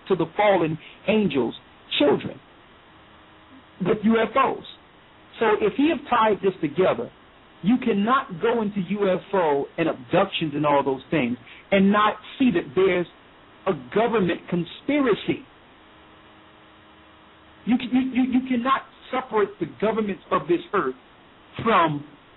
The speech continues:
what happened before the flood, because the fallen angels were operating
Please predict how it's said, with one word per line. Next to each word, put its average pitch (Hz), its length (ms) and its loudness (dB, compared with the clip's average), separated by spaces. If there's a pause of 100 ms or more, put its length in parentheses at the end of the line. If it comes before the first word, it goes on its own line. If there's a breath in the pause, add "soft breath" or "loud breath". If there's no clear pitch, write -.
(920)
what 202 220 2
happened 196 480 -2
before 160 340 0
the 143 180 -4
flood, 131 220 -4 (640)
because 196 220 0 (880)
the 156 160 0
fallen 196 300 2
angels 220 400 2
were 160 200 0
operating 156 680 0